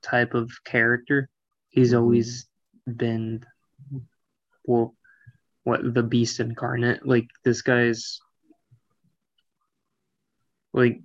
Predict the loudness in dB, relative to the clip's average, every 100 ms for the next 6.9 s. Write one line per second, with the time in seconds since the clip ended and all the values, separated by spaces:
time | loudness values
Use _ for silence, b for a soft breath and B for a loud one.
0 | -2 2 6 8 6 6 4 2 2 2
1 | 2 -4 -4 0 0 0 0 -2 -4 0
2 | 2 4 4 2 -4 _ _ _ -4 -2
3 | 0 0 0 0 0 0 -6 _ _ _
4 | -4 -4 -4 _ _ _ _ _ _ _
5 | 0 2 2 2 6 8 8 6 6 4
6 | 4 4 4 4 4 0 -10 -14